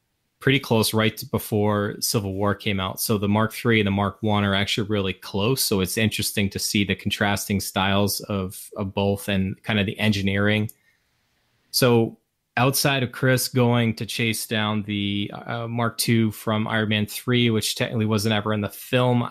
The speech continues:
I'm gonna chalk myself up to being complete with, with War Machine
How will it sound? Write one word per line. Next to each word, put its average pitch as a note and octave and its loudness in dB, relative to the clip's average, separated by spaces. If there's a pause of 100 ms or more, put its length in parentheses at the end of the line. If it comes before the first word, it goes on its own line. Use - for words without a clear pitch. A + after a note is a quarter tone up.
(140)
I'm D3+ 0
gonna D3 2
chalk A#2+ 0
myself A2+ 0
up G#2+ -6
to G#2+ -6
being G2 -2
complete G2 -10
with, G2 -10
with G2+ -8
War A2+ -6
Machine - -4